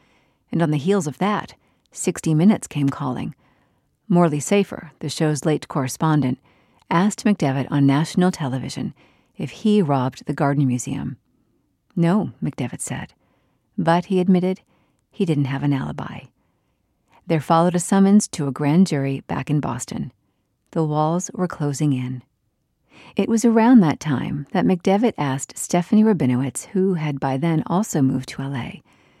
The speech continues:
to be his alibi with the F B I if they ever asked her about him and the Gardner heist.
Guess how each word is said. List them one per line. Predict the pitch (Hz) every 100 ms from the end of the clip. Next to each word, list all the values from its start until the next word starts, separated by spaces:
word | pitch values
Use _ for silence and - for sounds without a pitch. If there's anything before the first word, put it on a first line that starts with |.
| _ _ _
to | -
be | 175 226
his | 208 180 -
alibi | 175 208 185 - - 170
with | 156 160
the | 160 -
F | 170 -
B | 170 175
I | 175 143 139 - _ _ _ _
if | -
they | - -
ever | 151 156 190
asked | - 220 -
her | - 139
about | 131 143 -
him | - 180 190 -
and | 185
the | 190
Gardner | 170 156 143 139
heist. | 127 143 139 -